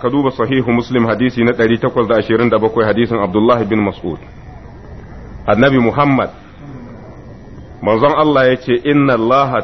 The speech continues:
takhazani khalilan kama takhaza Ibrahim khalila."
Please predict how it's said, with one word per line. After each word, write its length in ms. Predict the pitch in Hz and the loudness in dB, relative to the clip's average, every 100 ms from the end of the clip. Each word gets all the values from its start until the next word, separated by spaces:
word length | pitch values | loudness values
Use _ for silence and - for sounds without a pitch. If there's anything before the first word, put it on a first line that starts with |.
| - | -2
takhazani 680 | 110 143 156 135 120 107 101 | -4 0 0 2 2 0 0
khalilan 720 | - 135 160 175 160 127 101 - | 0 2 4 4 4 2 -2 -2
kama 340 | 131 147 165 | -2 2 0
takhaza 600 | - 151 131 175 170 151 | 0 -4 -2 0 2 0
Ibrahim 720 | 139 147 160 180 190 170 160 143 | 0 2 4 4 4 4 2 0
khalila." 720 | - 170 190 170 120 90 | 2 2 4 2 2 -2